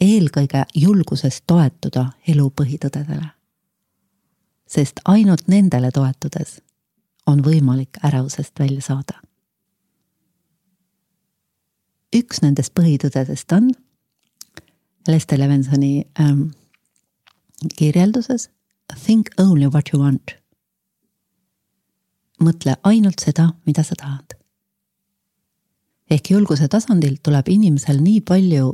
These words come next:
jõudu ja eristamisvõimet juurde, et ta taipab ära, et ta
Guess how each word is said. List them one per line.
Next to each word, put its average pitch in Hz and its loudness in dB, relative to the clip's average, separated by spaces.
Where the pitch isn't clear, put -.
jõudu 170 2
ja 151 2
eristamisvõimet 156 0
juurde, 180 -2
et 160 0
ta 143 2
taipab 214 0
ära, 175 4
et 160 0
ta 143 0